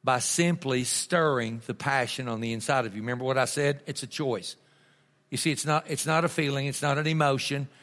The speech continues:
It's not a condition. It's a choice.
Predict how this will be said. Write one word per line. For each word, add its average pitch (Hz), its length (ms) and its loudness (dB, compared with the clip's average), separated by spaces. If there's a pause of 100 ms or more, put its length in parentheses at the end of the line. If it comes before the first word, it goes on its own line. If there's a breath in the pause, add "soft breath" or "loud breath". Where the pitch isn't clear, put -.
(200 loud breath)
It's 135 160 0
not 151 160 2
a - 20 -2
condition. 147 760 2 (400 soft breath)
It's - 200 -4
a 143 40 0
choice. 156 600 2